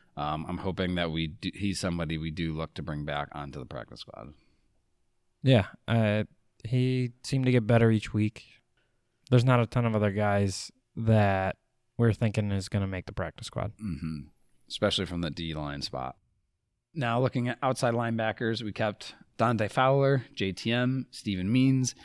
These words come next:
Speaker 1: Ade Ogundeji, and Brandon Copeland, um, who we thought was gonna be more of an inside linebacker. Seems like he's taking more of the outside linebacker role. Um, wouldn't be shocked if we saw some guys go down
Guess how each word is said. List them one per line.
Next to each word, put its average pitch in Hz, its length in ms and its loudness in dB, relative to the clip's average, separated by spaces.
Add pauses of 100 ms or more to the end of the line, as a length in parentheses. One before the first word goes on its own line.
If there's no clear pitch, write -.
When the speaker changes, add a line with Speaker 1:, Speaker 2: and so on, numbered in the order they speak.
(340)
Speaker 1:
Ade 139 300 6
Ogundeji, 123 840 4 (280)
and 101 300 4
Brandon 107 320 2
Copeland, 82 580 -2
um, 90 300 -4
who 92 320 -2
we 92 160 0
thought 95 300 0
was 95 100 -4
gonna 95 180 -4
be 90 140 -4
more 95 240 -2
of 87 80 -6
an 85 120 -10
inside 117 360 -2
linebacker. 110 640 -2
Seems 95 300 -4
like 92 160 -4
he's 92 200 -4
taking 92 300 -4
more 87 120 0
of 82 60 -4
the - 100 -6
outside 110 340 2
linebacker 104 500 2
role. 95 300 0 (240)
Um, 95 260 -2 (220)
wouldn't 156 200 2
be 147 60 2
shocked 127 460 0
if 107 160 -6
we 110 60 -2
saw 110 200 2
some 107 220 -4
guys 101 200 -2
go 101 120 -4
down 95 320 -2